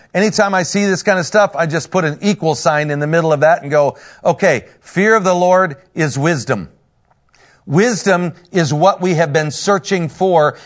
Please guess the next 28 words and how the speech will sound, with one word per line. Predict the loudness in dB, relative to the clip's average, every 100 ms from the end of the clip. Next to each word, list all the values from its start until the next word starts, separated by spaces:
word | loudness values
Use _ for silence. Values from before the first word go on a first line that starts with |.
| -4
in | -2 0
all | 2 4 4
of | 0 0
this | -2 -2
discussion, | -6 -4 2 2 2 -2 -4 -8 -8
because | -6 -2 2 4 4 -2
to | -6 -4 0
understand | 0 0 -2 -2 -2 0 -2 -4 -10 _
the | -2
way | 0 2 2 4 2
of | 0
God | 0 2 4 2 0 -12 _
is | -2 -2 0
the | -4
fear | -2 0 2
of | 2
the | 0
Lord. | 2 2 2 0
To | 0
understand | 0 2 0 -2 -2 0 -4 -8 2
how | 2
his | 2 0 0 -2
kingdom | -2 -2 0 0
works, | 0 0 0 -4 -14 -18 _ _ _ _ _ -2
not | 0 0
just | 0 -2 2
our | 2 2
kingdom, | -2 -2 0 -2 -2